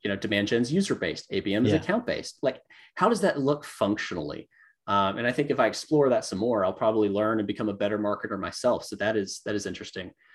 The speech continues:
Speaker 2: You know,
Speaker 1: Um,
Speaker 2: real quick, I did, I wrote down A B M as well. I forgot to mention that. Look, I love Sixth Sense. I love Terminus. I love the people at these companies.
Speaker 1: They're good companies.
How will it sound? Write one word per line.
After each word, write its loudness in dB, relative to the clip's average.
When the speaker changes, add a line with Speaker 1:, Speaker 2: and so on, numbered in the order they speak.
Speaker 2:
You 4
know, 10
Speaker 1:
Um, 4
Speaker 2:
real 10
quick, 6
I 6
did, 6
I 6
wrote 8
down 8
A 6
B 4
M 6
as -2
well. 4
I 0
forgot -4
to -4
mention 2
that. 4
Look, 6
I 8
love 8
Sixth -2
Sense. -2
I 8
love 8
Terminus. 4
I 2
love 6
the -2
people 0
at 2
these 2
companies. 2
Speaker 1:
They're 0
good 0
companies. -6